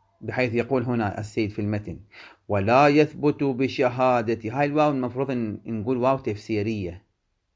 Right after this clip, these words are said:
مو واو استئنافية. ليش؟ لأن ما دام حصر الشهادة والثبوت بشهادة رجلين عدلين،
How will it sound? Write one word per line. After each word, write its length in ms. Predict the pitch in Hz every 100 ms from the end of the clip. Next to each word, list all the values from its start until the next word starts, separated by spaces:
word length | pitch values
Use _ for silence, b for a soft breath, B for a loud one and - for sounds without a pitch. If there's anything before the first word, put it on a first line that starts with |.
| -
مو 140 | 110
واو 200 | 123 143
استئنافية. 640 | 131 - 92 104 104 98 92
ليش؟ 340 | 135 120 - B B B
لأن 220 | 110 113 110
ما 200 | 117 110
دام 320 | 120 190 160
حصر 540 | - 156 - 110 85 - _ _ 127
الشهادة 920 | 120 107 131 113 120 127 113 104 101
والثبوت 720 | 107 104 - 107 127 127 107
بشهادة 440 | 110 104 110 120 110
رجلين 360 | 101 117 143
عدلين، 680 | 143 135 123 135 139 147